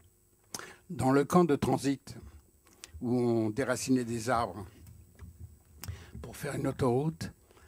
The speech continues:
il y avait un, un garde qui devait avoir, allez, dix-huit, dix-neuf ans, et qui m'a, qui m'a demandé ce que je faisais comme métier. Je lui ai dit que j'étais étudiant.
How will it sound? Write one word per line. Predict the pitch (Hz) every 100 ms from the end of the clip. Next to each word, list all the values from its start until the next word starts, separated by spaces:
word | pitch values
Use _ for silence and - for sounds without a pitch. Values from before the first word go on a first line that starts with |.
| - _ _ _ -
il | 123
y |
avait | 123 139
un, | 135
un | 123 127
garde | 135 143 139 -
qui | - 107 104
devait | 107 101
avoir, | 110 98 110 113 104
allez, | 98 95 - _ - _ - - - _ _ - - - - - 82
dix-huit, | 107 98 117 117
dix-neuf | 113 113 139 131
ans, | 143 156 - _ - _ - _ - - - _ _ -
et | 147 147
qui | - 147
m'a, | 131 131 123 120 113 110 110 - _ _ _ - -
qui | 156
m'a | 131 127
demandé | 123 120 127 147
ce | 131
que | -
je | 117
faisais | - 107 123
comme | - 113
métier. | 107 101 98 95
Je | 104 101
lui | 92
ai | 92
dit | 120 131
que |
j'étais | 110 - 117
étudiant. | - 160 123 113